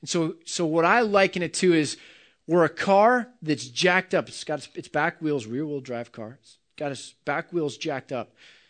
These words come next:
And we can do a lot of self-help things in our life. And we can get that thing fine-tuned, and we can get it,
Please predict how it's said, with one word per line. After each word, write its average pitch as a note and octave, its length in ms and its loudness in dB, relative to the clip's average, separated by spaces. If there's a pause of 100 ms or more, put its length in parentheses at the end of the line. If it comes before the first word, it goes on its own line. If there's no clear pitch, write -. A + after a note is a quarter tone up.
(400)
And D3+ 340 -6
we A#3 180 2
can A3 220 -2
do G#3+ 220 0
a - 20 6
lot F#3+ 280 2
of E3+ 100 -4
self-help - 760 -2
things D3+ 360 -8
in C#3+ 80 -6
our C3 120 -2
life. B2 440 -6 (1040)
And C3+ 100 -8
we D#3+ 60 -2
can E3+ 160 -8
get F3+ 160 2
that F3+ 180 -2
thing E3 160 -4
fine-tuned, F3 920 -2 (520)
and C#3+ 140 -4
we E3 80 0
can D3+ 220 -4
get E3 240 4
it, - 240 -2